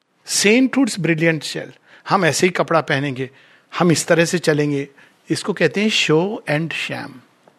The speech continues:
बाहर से हम अपने व्यक्तित्व को कि भाई हम तो संत पुरुष हैं,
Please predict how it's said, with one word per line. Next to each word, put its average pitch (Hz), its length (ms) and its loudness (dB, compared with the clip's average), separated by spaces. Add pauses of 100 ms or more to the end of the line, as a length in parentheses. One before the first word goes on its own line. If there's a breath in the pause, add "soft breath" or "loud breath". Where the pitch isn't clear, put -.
(800)
बाहर 139 320 2
से 170 180 -4
हम 143 220 0
अपने 165 360 -4
व्यक्तित्व 147 500 -2
को 151 220 -2 (400 loud breath)
कि 143 100 -10
भाई 147 160 2
हम 147 140 0
तो 160 140 -4
संत 156 380 -2
पुरुष - 400 -8
हैं, - 180 -16